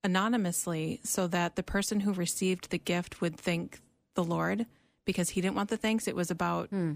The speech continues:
Speaker 1: what God was doing."
Speaker 2: Interesting.
Speaker 1: Yeah. And so it's been a really fun tradition to, to continue to kind of stop and think, "Okay, well, who are we gonna bless this year?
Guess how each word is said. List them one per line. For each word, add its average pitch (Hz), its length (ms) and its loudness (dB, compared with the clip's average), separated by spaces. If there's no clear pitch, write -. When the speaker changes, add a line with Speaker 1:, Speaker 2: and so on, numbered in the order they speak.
Speaker 1:
what 185 200 0
God 160 240 0
was 196 160 0
doing." 247 380 2
Speaker 2:
Interesting. 208 680 -6
Speaker 1:
Yeah. 208 400 2
And 214 160 4
so 214 120 2
it's 202 160 0
been 202 280 0
a 190 80 -2
really 214 260 4
fun 196 360 0
tradition 180 580 -2
to, - 200 -2
to - 240 -4
continue 202 500 2
to 190 380 2
kind 185 200 -2
of 180 80 2
stop 180 340 0
and 185 140 -4
think, 180 280 -2
"Okay, 208 180 0
well, 185 300 0
who 240 100 4
are 226 120 4
we 202 120 4
gonna 185 180 2
bless 170 600 -2
this 175 200 0
year? - 240 -8